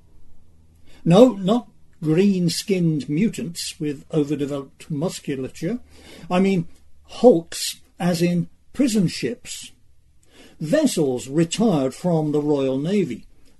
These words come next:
permanently anchored along the banks of the River Thames and at seaports like Plymouth. From the seventeen seventies to the eighteen fifties, hulks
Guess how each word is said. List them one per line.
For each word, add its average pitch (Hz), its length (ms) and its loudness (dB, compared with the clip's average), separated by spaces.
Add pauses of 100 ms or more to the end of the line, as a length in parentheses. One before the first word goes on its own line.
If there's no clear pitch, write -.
(100)
permanently 214 880 8
anchored 175 480 -2
along 143 360 -2
the 135 80 -2
banks 135 440 -6
of 127 160 -6
the 135 100 -4
River 120 240 -4
Thames 185 460 -2 (100)
and 160 460 -4 (320)
at 151 340 -4
seaports 143 880 -6
like 123 240 -8 (160)
Plymouth. 190 460 -6 (1800)
From 190 240 2
the 170 100 2
seventeen 208 520 4
seventies 220 720 -2
to 165 160 -4
the 143 160 -2
eighteen 185 440 -2
fifties, - 680 -8 (340)
hulks - 760 0